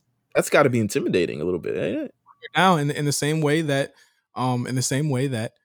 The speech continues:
Speaker 2: Bianca is now kind of in the middle of Sasha, Bianca. So, I mean, uh, Bianca's in the middle of Sasha Bayley. So
Speaker 1: Right. Um, we saw a great return. It was one of the flashes of, like, "Oh my God, could this be a Raw after Mania we can enjoy?"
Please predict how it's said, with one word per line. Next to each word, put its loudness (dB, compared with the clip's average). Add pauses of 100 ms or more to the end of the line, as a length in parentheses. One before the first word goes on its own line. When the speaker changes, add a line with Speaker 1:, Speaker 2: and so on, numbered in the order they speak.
(480)
Speaker 2:
Bianca -2
is -4
now 0
kind -2
of -2
in -4
the -2
middle -2
of -6 (280)
Sasha, -4 (320)
Bianca. -6 (520)
So, -6
I 2
mean, 4
uh, 4
Bianca's 2
in 4
the 2
middle 2
of 0
Sasha 0
Bayley. -4 (200)
So -6 (280)
Speaker 1:
Right. -4 (720)
Um, 2 (480)
we 0
saw 6
a 6
great 6
return. 0 (760)
It 8
was 4
one 4
of 4
the -2
flashes 2
of, -2
like, 0
"Oh -2
my -2
God, -2
could -8
this -6
be -4
a 2
Raw 0
after -2
Mania -2
we -2
can -6
enjoy?" -2